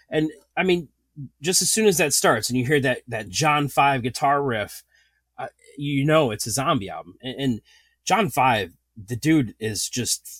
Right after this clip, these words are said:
fucking amazing. Like, he has been doing this for years. He can do anything, and this album proves that. There's a song that sounds like a country song, uh, eighteenth cent-, <laughs> here, let me,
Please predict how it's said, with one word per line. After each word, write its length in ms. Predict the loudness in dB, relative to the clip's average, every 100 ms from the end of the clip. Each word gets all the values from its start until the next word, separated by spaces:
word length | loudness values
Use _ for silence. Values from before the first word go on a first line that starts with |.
| -2
fucking 340 | -2 0 -6
amazing. 600 | -6 -12 -8 -4 -4 -6
Like, 180 | -12 -8
he 120 | -4
has 120 | -2
been 180 | 0 0
doing 260 | 0 -2 -2
this 180 | -4
for 180 | -6 -6
years. 520 | -6 -4 -2 -2 -4
He 360 | -6 -4 -4 -4
can 200 | -6 -8
do 340 | -6 -6 -6 -10 _ -8
anything, 640 | -2 0 -2 -4 -10 -10
and 160 | -8 -4
this 180 | -2 -4 -2
album 280 | -4 -4 -6
proves 340 | -2 -2 -2
that. 200 | -8 -12 -16 -20 -8
There's 160 | -2 0
a 80 | 2
song 300 | 2 2 2
that 120 | -2
sounds 300 | -2 -2 -2
like 80 | -6
a 40 |
country 380 | -4 -2 0 -2
song, 460 | 0 0 0 -2
uh, 320 | -2 -4 -4 -8 -12 -6
eighteenth 380 | -6 -4 -4 -2
cent-, 220 | -2 -4 -8 -12
<laughs> 200 | -14 -10
here, 140 | -10
let 240 | -10 -8 -4
me, 180 | -4